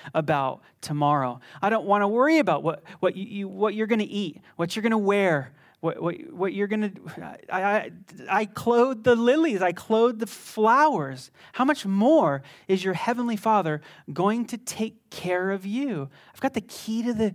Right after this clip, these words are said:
treasure. I've got full access of the whole kingdom to, to shower down on you what you need.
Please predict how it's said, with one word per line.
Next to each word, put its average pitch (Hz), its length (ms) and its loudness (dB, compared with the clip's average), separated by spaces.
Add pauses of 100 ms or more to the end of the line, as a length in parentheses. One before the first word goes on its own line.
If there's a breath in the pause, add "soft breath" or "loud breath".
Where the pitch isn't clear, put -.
(260 loud breath)
treasure. 185 480 -8
I've 143 80 -6
got 185 160 -4
full - 480 -4
access 190 760 -4 (240 loud breath)
of 175 140 0
the 160 80 -2
whole 233 360 2
kingdom 180 600 -2 (260 loud breath)
to, 170 200 -4
to - 180 -12
shower 208 480 0
down 190 220 2
on 160 140 0
you 147 120 0
what 160 140 0
you 170 180 -4
need. 160 340 -4